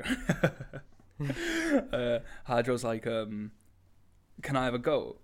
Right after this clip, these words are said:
And we're like, "Yeah." We, we never, we didn't even know you,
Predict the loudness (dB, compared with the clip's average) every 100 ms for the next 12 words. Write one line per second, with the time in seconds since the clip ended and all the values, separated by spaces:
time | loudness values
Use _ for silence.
0 | -20 -10 -4 -2 -2 -6 -20 -20 -20 -20
1 | -20 -20 -18 -14 -6 -6 -8 -10 -4 -2
2 | 0 0 0 -2 -2 -4 -2 -2 0 -2
3 | -2 -4 -6